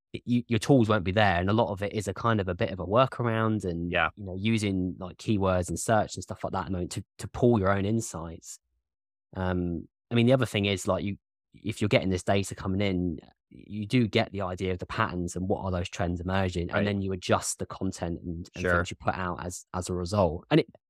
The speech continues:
Speaker 1: and it works at scale, and it works for a smaller business li-,
Speaker 2: Sure.
Speaker 1: like my own. Um, but yeah, it's not, uh, unfortunately, there's, there's no magic report button for it yet because it's pretty new and, and, and it's not, like, a standard way that people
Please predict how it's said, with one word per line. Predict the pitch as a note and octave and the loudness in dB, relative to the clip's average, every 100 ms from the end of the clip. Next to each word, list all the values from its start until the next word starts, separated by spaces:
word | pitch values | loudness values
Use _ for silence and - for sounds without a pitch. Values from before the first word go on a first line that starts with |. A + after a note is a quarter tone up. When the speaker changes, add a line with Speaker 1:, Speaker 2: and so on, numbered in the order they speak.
| _ | _
Speaker 1:
and | C#3 | 4
it | D#3 | 8
works | F3 D#3 - | 8 8 4
at | A#2+ | 0
scale, | - B2+ C#3 | 4 6 6
and | C3+ | 4
it | G#2 | 4
works | B2 B2+ - | 4 4 0
for | B2+ | -8
a | |
smaller | A#2+ B2+ B2+ A#2 | -6 -2 0 0
business | A#2+ B2 A2+ - - - - | -2 0 -2 -4 -8 -12 -6
li-, | G2+ | 2
Speaker 2:
Sure. | G2+ F#2+ | 2 4
Speaker 1:
like | A2+ G#2 | 2 2
my | G2+ G#2+ A2 | 0 2 2
own. | E2+ F2 F2 | 0 -2 -6
Um, | - F#2 F#2 F2+ F2 - _ _ _ _ _ - | -4 0 2 0 -2 -6 _ _ _ _ _ 2
but | B2+ | 6
yeah, | A2+ | 6
it's | F2+ A#2 - | 4 -2 2
not, | D3+ B2 - - | 4 4 2 0
uh, | A#2 A2 G#2 - _ _ _ _ _ | 2 2 0 -6 _ _ _ _ _
unfortunately, | A2+ A#2 D3+ C#3+ - F#2+ F2+ F2+ F#2+ | -2 2 4 4 2 -4 -4 -6 -2
there's, | G2 F#2 - | 0 -2 -6
there's | G2+ G2+ | -4 -2
no | A2+ G#2 | 2 2
magic | G2+ G2+ G2+ F#2+ | 4 2 2 -4
report | - - A#2+ - | -6 2 2 2
button | - F2+ | -4 -6
for | - F2 E2 | -4 -4 -4
it | F2 | -6
yet | F2+ - - | -8 -10 -14
because | G2 G2 F2+ | -6 -4 -6
it's | |
pretty | - - F#2+ F#2 | -6 -4 -2 -2
new | F#2 A2 G2 | -2 0 0
and, | F2 F2+ - - | 0 -4 -10 -14
and, | F2 - | -14 -8
and | G2 | -8
it's | F#2+ - | -8 -2
not, | G#2 - | 0 0
like, | - | -4
a | G#2 | -8
standard | - G#2 G2+ F#2 | -4 -2 -2 0
way | G2+ G2+ | 0 0
that | F#2+ - | -2 -4
people | G#2+ - G2 | -4 -2 -6